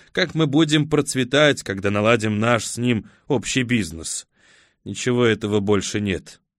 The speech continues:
и ничего уже не будет. Стоит на месте того города стерильная Барселона, чистая, пустая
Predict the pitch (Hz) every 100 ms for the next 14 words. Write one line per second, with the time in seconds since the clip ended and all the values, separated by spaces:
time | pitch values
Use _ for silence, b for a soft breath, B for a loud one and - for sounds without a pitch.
0 | _ 98 101 92 104 95 95 90 90 87
1 | 85 80 90 73 - - _ _ b b
2 | b b _ - 107 117 113 110 113 113
3 | 123 - 120 113 110 110 98 127 120 110
4 | 110 - 120 123 117 113 101 107 101 113
5 | 117 139 123 98 78 _ _ - 147 143
6 | - 104 87 - 135 - - 135 139 123
7 | 95